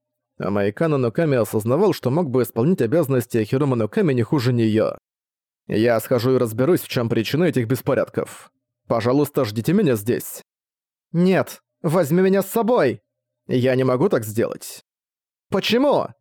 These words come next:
«Потому что вы моя владычица», не задумываясь, ответил бог,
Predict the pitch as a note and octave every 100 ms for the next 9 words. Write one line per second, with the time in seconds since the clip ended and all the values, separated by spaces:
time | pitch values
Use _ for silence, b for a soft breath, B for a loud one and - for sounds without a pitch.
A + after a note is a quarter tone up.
0 | _ _ _ _ _ B2 B2 C3 B2 B2+
1 | C3 C#3 C3+ C3+ C3 G3 - - - -
2 | - _ _ _ _ _ _ _ G#2+ G#2+
3 | A2 E3+ G3+ C#3 A#2+ A2+ G#2 C3+ A#2 G#2+
4 | C#3+ - -